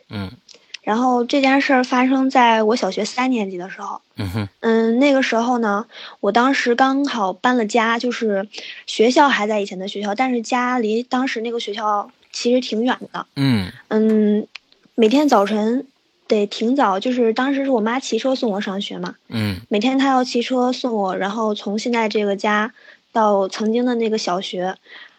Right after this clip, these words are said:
Speaker 2: 嗯，这事儿就发生在大概清明节还是鬼节，我忘记了，反正就是类似于这样的一个节日
Speaker 1: 嗯哼。
Speaker 2: 的清，清晨。
Speaker 1: 嗯。
Speaker 2: 然后那个天，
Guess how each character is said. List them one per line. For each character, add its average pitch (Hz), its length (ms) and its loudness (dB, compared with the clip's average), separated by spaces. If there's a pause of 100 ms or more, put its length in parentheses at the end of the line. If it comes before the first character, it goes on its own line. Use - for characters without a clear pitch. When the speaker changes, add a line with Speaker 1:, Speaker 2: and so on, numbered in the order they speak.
(180)
Speaker 2:
嗯， 214 380 2
这 302 160 0
事 302 140 2
儿 277 100 4
就 262 140 4
发 262 180 4
生 277 240 2
在 262 160 4
大 254 200 4
概 226 540 0
清 - 360 -6
明 262 320 0
节 214 280 0
还 247 200 0
是 - 100 -6
鬼 196 220 2
节， 208 120 0
我 214 140 2
忘 202 160 0
记 202 80 -8
了， 208 60 -10
反 202 180 0
正 247 100 2
就 269 140 2
是 262 120 2
类 254 140 4
似 233 160 0
于 220 120 4
这 247 80 -2
样 226 100 0
的 208 80 0
一 208 60 0
个 220 100 2
节 196 180 -2
日 208 380 2
Speaker 1:
嗯 101 160 -8
哼。 98 260 -8 (200)
Speaker 2:
的 202 340 2
清， 214 500 -2
清 220 240 0
晨。 208 320 -6 (240)
Speaker 1:
嗯。 98 300 -8 (300)
Speaker 2:
然 226 160 -2
后 285 180 2
那 302 140 0
个 277 80 4
天， 285 520 0